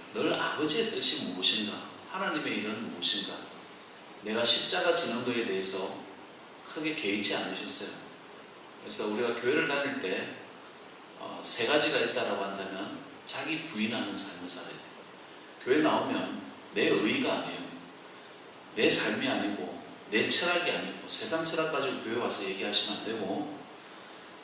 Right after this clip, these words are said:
어, 다른 거 다 가지고 있다고 하더라도 그건 세상 가서 하시고 교회 오면 내 죽는 거예요. 내가 죽고 내 안에 예수 그리스도가 나오게 돼요. 그래야 일체가 됩니다. 그래야 하나가 되는 것이죠.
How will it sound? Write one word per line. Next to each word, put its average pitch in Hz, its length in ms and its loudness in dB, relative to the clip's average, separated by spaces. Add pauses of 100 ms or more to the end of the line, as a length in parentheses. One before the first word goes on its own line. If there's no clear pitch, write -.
(180)
어, 92 360 -8
다른 147 280 2
거 - 520 4
다 - 320 4
가지고 - 280 4
있다고 151 260 0
하더라도 - 200 -2
그건 - 140 -6
세상 - 340 2
가서 170 260 2
하시고 - 260 2 (440)
교회 110 140 -4
오면 95 480 -4 (640)
내 95 140 -6
죽는 104 400 -4
거예요. 98 120 -6 (300)
내가 95 220 -4
죽고 - 560 -8 (360)
내 90 100 -10
안에 92 300 -4
예수 - 280 2
그리스도가 104 420 -4
나오게 - 760 -12
돼요. - 80 -14 (260)
그래야 180 420 0 (240)
일체가 - 480 6
됩니다. - 380 -4 (480)
그래야 165 260 -2
하나가 180 340 0
되는 104 260 -4
것이죠. - 560 -2